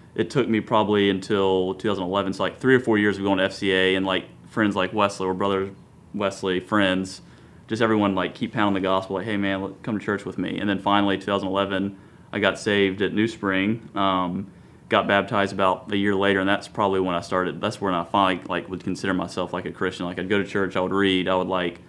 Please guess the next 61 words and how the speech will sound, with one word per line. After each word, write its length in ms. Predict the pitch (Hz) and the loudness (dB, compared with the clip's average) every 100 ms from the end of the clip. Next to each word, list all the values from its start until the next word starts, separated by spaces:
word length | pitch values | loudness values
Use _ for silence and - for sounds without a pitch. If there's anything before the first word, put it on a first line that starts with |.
| - - | -20 -8
try 180 | - 101 | 2 2
to 80 | |
grow 220 | 90 95 92 | 4 2 0
spiritually 600 | - 98 95 - 92 87 | 0 0 0 0 -2 0
and, 100 | 90 | 0
like, 160 | 90 | -2
grow 160 | 95 90 - - | -2 -4 -4 -16
cr-, 120 | - - - | -16 -18 -10
closer 300 | - 104 95 | -2 -2 -2
to 60 | 87 | -4
Jesus. 500 | 92 101 90 90 - | -2 0 0 -4 -4
And, 200 | 80 82 | -2 -2
um, 360 | 82 80 80 - - - - - - - | -2 -2 -4 -8 -16 -20 -20 -20 -14 0
but 80 | |
yeah, 160 | 95 98 | 4 4
f-, 140 | 95 | 4
there 120 | - 107 | 2 2
was 120 | 107 | 4
no, 200 | 113 120 | 6 6
like, 240 | 98 87 | 4 2
one 300 | 98 104 101 | 2 2 2
thing 320 | 95 101 95 | 0 0 0
that 80 | 92 | 2
was 100 | 85 | 0
like, 200 | 85 82 | 0 -2
"Hey, 180 | 87 87 85 | -4 -4 -4
I, 140 | 82 90 | -6 -6
I 80 | 90 | -6
gotta 220 | 92 90 | 0 0
get 360 | 87 85 - - | 0 -2 -6 -6
serious 220 | - 92 | 0 0
with 60 | 87 | 0
my 120 | 82 | -6
faith." 260 | - 87 92 | -4 -2 -2
It 20 | |
was 100 | 92 | -4
just, 160 | 87 | -4
like, 220 | 90 82 - - - | -4 -4 -6 -16 -20
one 460 | - 104 107 101 95 | -8 0 2 4 2
step 260 | - 95 | 0 2
after 220 | 98 92 | 2 2
the 80 | 92 | 2
other. 340 | 90 87 87 95 - | 2 2 -2 -6 -8
I, 60 | 90 | -4
I 40 | |
knew 240 | 95 101 101 | 0 2 2
what 120 | 98 | 2
my 100 | 92 | 2
next 240 | 95 92 | 2 0
step 220 | - 92 | -2 -2
was, 260 | 98 95 87 | 2 2 2
but 140 | 90 | 0
I 60 | 90 | -2
just 140 | 90 | -2
never 200 | 101 90 | -2 -2
wanted 300 | - 95 92 | -2 -2 -4
to 120 | 87 85 | -4 -4
take 220 | 92 90 | -2 -2
it 100 | 85 | -4
until 280 | 90 - 90 | -4 -4 -2
I, 140 | 87 | -4